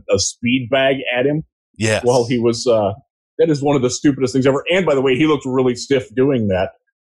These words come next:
Speaker 1: But at least there's something, like, coming at him.
Speaker 2: Right,
Speaker 1: At least,
Speaker 2: right.
Speaker 1: at least the, at least the guy who's there, who's six feet away from him, could have, like, thrown a broom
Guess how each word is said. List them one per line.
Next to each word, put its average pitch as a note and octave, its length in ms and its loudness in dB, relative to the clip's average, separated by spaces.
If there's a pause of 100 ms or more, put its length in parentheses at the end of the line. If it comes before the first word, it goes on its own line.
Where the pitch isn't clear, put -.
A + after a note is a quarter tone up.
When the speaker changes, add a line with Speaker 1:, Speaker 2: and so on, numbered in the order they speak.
Speaker 1:
But C3 100 0
at C3 120 0
least G3 240 -2
there's D3 180 0
something, D3 400 0
like, G#2 240 -2
coming A#2 240 -2
at A2 160 2
him. C#3+ 180 0 (220)
Speaker 2:
Right, G#2 240 2
Speaker 1:
At F3+ 60 2
least, B3 160 0
Speaker 2:
right. F2+ 100 -6 (100)
Speaker 1:
at E3+ 60 4
least C4 240 0
the, F#3+ 240 0
at F#3+ 60 0
least B3 240 -2
the F3 80 -2
guy E3+ 180 2
who's D3 240 -2
there, C3+ 160 4
who's C#3+ 180 0
six - 220 -4
feet C3+ 140 0
away C3+ 180 2
from D3+ 140 -4
him, D3 120 -2
could C#3+ 120 0
have, A#2+ 80 -4
like, A#2 240 -2
thrown C#3 200 2
a F#2+ 120 0
broom A#2 340 0